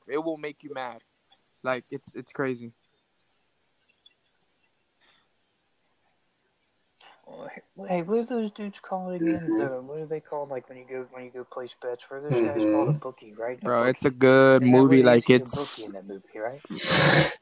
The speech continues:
Speaker 1: And another actor, uh, what's that one
Speaker 2: So
Speaker 1: dude that, um,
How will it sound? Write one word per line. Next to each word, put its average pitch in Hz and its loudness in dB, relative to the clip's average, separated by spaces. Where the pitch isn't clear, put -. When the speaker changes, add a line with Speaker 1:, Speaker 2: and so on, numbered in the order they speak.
Speaker 1:
And 151 6
another 170 8
actor, 139 6
uh, 139 8
what's 151 0
that 185 0
one 170 -6
Speaker 2:
So 165 -16
Speaker 1:
dude 175 -6
that, 127 -8
um, 123 -12